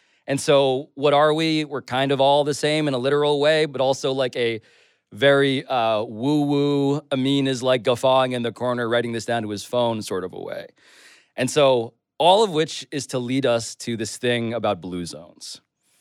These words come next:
So there has been this research that's tried to put some actual science and demographic study to what it means to be happier,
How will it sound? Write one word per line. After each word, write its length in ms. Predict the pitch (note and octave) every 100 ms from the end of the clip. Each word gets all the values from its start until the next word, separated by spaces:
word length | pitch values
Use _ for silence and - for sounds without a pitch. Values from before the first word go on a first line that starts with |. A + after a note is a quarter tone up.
| _ _
So 520 | - C#3 C3+ B2+ C3 _ _ _ _ _
there 240 | - C#3+ F3+
has 160 | F3+
been 160 | D3 D3+
this 180 | D3 B2
research 720 | A#2+ A#2+ - F#2 A2 - - _ _ _ _ _ -
that's 160 | C#3+
tried 320 | - D#3+ D#3+
to 80 | E3
put 300 | B2+ D#3+ D#3+
some 160 | - C3+
actual 500 | D3+ C#3+ - C#3+ C3+
science 680 | - - C#3+ D#3 D#3+ D3+ C3
and 140 | C3
demographic 560 | C#3+ C#3+ C3 C3 A#2+ -
study 440 | - C3 B2+ A#2
to 160 | - A2+
what 180 | B2
it 100 | C3
means 640 | A#2+ A#2+ B2+ B2 A2+ G2 -
to 100 | G#2+
be 120 | G#2
happier, 760 | - C#3 D3 - G#2 - -